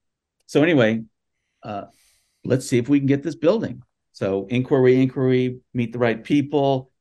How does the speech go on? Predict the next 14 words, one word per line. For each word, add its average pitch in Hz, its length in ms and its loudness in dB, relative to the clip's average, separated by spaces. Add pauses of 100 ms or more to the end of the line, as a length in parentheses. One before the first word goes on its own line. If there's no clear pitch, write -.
(160)
negotiate, 113 680 -4
negotiate. 135 840 -2 (340)
We 139 220 -2
get 202 260 0
it, - 240 -10 (720)
uh, 107 240 -4
for 110 760 -4
the 107 520 -8
season, 104 1000 -6 (160)
whatever 101 280 -4
it 78 60 -12
was, 92 300 -6
six - 280 -8
shoot, - 580 -12